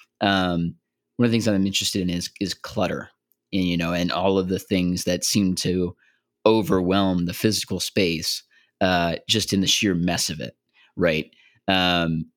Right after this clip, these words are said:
and my mom, when we were growing up, was very, very organized, and she was always trying to figure out a new way,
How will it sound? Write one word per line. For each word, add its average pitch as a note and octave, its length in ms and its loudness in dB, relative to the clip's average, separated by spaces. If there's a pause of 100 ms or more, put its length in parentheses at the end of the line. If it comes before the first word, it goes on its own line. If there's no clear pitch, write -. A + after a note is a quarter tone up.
(120)
and F#2 460 0
my G2 160 2
mom, F#2+ 460 2
when F#2 100 0
we F#2 80 0
were F2+ 100 0
growing F#2 360 0
up, E2+ 180 -4
was G2 160 -4
very, F#2 580 0 (120)
very F#2+ 320 2
organized, F#2 840 0
and F#2 100 -8
she - 160 0
was F2+ 200 -2
always F#2+ 360 4
trying F#2+ 260 0
to F#2+ 60 -4
figure F#2 440 0
out F2+ 120 0
a F2 60 0
new F#2 240 0
way, E2+ 460 -2